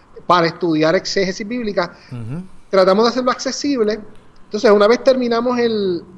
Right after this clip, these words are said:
Speaker 1: el, el primer bosquejo del libro, eh, se lo enviamos a Credoediciones. Y Credoediciones, pues, me dijeron que sí, que lo querían publicar. Eh, pero el precio del libro salía en un, en,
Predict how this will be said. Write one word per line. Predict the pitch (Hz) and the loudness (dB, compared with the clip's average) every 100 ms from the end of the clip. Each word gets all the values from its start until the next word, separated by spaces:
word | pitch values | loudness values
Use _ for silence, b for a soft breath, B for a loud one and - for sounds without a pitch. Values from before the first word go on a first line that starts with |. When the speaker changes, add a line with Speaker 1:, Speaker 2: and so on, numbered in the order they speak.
| - - | -20 -8
Speaker 1:
el, | 170 160 151 147 135 131 | -4 -2 -2 -2 -4 -6
el | 147 | -4
primer | 156 151 175 | 0 2 4
bosquejo | 220 - 214 196 202 | 2 4 4 6 6
del | 202 | 4
libro, | 196 180 156 156 - - B B B - - | 4 4 2 0 -6 -18 B B B -12 0
eh, | 160 160 | 2 4
se | 180 190 | 6 6
lo | |
enviamos | 180 175 165 196 254 | 6 6 4 2 -2
a | |
Credoediciones. | 233 170 160 147 139 165 170 151 127 - - | -2 -2 -2 -2 -4 0 0 0 -6 -16 -16
Y | 156 | -2
Credoediciones, | 165 165 160 180 262 | 2 4 2 0 -2
pues, | 262 190 | -2 0
me | |
dijeron | 151 151 233 | 2 2 2
que | 262 | 0
sí, | 359 | 0
que | 285 | 2
lo | 190 160 | 2 0
querían | 151 165 190 196 | 0 0 0 -4
publicar. | 208 247 196 185 - b b b b b - | -4 -2 0 -2 -4 b b b b b 0
Eh, | 151 151 147 147 151 | 4 6 6 4 4
pero | 214 214 214 202 196 - | 6 8 6 4 0 -2
el | 202 196 | -4 -4
precio | - 196 220 - 254 247 | -2 -2 -2 -2 0 2
del | 240 233 | 2 0
libro | 233 240 254 | -2 -4 -2
salía | 214 196 220 | -2 0 -2
en | 214 | -2
un, | 202 202 - | -4 -6 -12
en, | 165 165 160 156 147 | -8 -6 -4 -6 -8